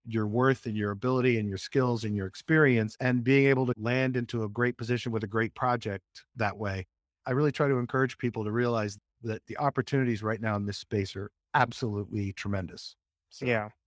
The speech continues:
Speaker 2: Yeah, no, I completely agree. I think the situation is this. The V C funding in twenty twenty-one was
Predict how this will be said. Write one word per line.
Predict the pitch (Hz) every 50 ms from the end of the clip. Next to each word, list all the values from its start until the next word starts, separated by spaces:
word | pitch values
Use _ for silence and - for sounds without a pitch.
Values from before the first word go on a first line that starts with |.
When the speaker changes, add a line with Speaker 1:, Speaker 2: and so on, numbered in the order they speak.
| _ _ _ _ _ _ _ -
Speaker 2:
Yeah, | 147 156 156 156
no, | 160 165 156
I | 135 127
completely | - 143 131 131 147 143 131 127 120
agree. | 110 107 120 123 123 123 - -
I | - 131
think | 160 220 220
the | 233
situation | - - - 160 - - 139 135 139 135 - - 135 127 -
is | 123 127 113 104 104
this. | 104 117 117 110 107 - - - - _ _ _ _ _ - 139
The | 131 123 139 135 131 131 127 127 117 - _ _ _ _ _ _ -
V | 123 - 143 156 151
C | - 170 143
funding | 117 - 135 127 127 123 127 120 120
in | 120 113
twenty | - - - 123 123 120
twenty-one | 110 - 120 117 113 113 110 117 113 113 110 110
was | 110 110 101 92 - -